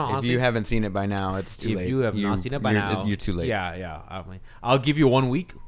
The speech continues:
Speaker 2: I'll give you one week. Other than that, uh,
Speaker 1: Well, we're
Speaker 2: yeah.
Speaker 1: falling on week two right now.
Speaker 2: Uh, week three now, bro.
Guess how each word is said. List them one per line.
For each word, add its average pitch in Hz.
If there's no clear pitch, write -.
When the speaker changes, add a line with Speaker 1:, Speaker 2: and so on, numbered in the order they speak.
Speaker 2:
I'll 147
give 139
you 135
one 127
week. 143
Other 131
than 120
that, 131
uh, -
Speaker 1:
Well, 107
we're -
Speaker 2:
yeah. -
Speaker 1:
falling 165
on 110
week 104
two 92
right 90
now. 95
Speaker 2:
Uh, 117
week 135
three 208
now, 180
bro. 160